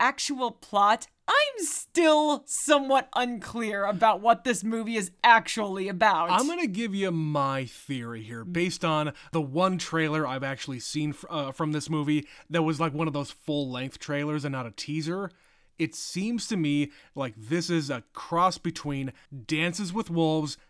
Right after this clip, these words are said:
Speaker 2: and There Will Be Blood.
Speaker 1: Okay.
Speaker 2: That's, that's how, wh-, that's the vibes I'm getting here.
Speaker 1: Okay.
Speaker 2: Because I, you see, I think you're right. It is set in Oklahoma in the nineteen twenties,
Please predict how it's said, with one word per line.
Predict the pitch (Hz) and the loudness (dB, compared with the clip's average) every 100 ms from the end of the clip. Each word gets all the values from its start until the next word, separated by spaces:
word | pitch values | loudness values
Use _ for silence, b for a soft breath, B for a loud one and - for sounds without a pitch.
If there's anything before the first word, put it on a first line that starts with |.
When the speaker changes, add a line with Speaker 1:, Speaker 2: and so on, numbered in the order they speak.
| _ | _
Speaker 2:
and | 160 160 | -4 -4
There | 123 156 | -2 -2
Will | 147 139 | -2 -4
Be | 135 | -6
Blood. | 120 131 98 - _ _ _ | -6 -10 -12 -18 _ _ _
Speaker 1:
Okay. | 214 180 - 156 180 165 156 160 | -10 -10 -14 -4 -2 -2 -2 0
Speaker 2:
That's, | 151 190 214 254 185 | 2 2 0 -4 -6
that's | 151 170 175 - | 0 0 0 -6
how, | 143 139 165 | -8 -6 -4
wh-, | 156 190 | -4 -4
that's | 208 196 - | -2 -2 -2
the | 175 | -2
vibes | 147 147 170 196 180 | 0 4 4 4 2
I'm | 165 165 | 0 0
getting | 147 156 131 117 | 2 0 0 -6
here. | 113 101 - _ _ _ _ | -10 -14 -20 _ _ _ _
Speaker 1:
Okay. | 220 247 - - 190 190 180 180 202 | -4 -4 -10 -8 2 2 2 -2 -2
Speaker 2:
Because | 151 175 170 156 - b b b - | -2 0 0 -2 -6 b b b -6
I, | 147 | -6
you | 180 151 160 | -6 -4 -4
see, | - 185 | -4 -4
I | 151 | -4
think | 151 202 | -2 -4
you're | 214 | -2
right. | 165 175 139 | 2 2 2
It | 143 | -2
is | 139 175 - | -2 -2 0
set | 190 214 | -2 -2
in | 190 | -2
Oklahoma | 175 165 202 180 160 156 160 | -4 -4 -4 -2 -2 -2 -2
in | 151 | -4
the | |
nineteen | 139 160 - 165 | -4 -4 -4 -6
twenties, | - - 170 156 107 98 120 - | -6 -8 -4 -4 -4 -12 -12 -12